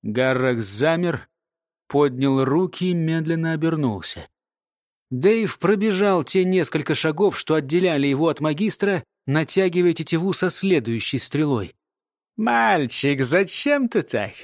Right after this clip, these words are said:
Мы же можем", — начал было Гаррах, делая странный жест пальцами поднятой руки, чтобы окончательно убедиться, что сила его покинула.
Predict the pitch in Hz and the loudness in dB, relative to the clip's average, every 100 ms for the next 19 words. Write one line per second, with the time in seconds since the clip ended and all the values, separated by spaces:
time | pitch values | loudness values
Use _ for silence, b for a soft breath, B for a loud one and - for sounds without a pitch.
0 | - _ _ _ _ _ - 117 143 160 | -20 _ _ _ _ _ -4 0 2 2
1 | 139 170 160 165 196 190 233 233 220 160 | 2 2 4 4 4 2 2 2 2 2
2 | 139 156 143 147 147 127 180 180 160 113 | 0 0 0 2 2 2 0 2 0 0
3 | 113 175 180 170 - 165 196 185 185 180 | 0 2 4 2 0 0 2 2 2 2
4 | 156 185 139 - - 160 165 151 160 156 | 2 2 2 -4 -2 0 0 -2 -2 -2
5 | 131 160 147 147 - 151 147 - 196 - | 0 0 0 0 0 0 0 0 -2 0
6 | 180 180 180 196 180 233 196 - 131 139 | 0 2 0 0 0 0 0 0 0 0
7 | 135 156 190 - 170 - 170 - 208 170 | 0 -2 0 0 -2 0 -2 0 0 2
8 | 127 131 135 151 170 - 156 110 104 | 2 2 2 2 0 -2 -4 -2 -4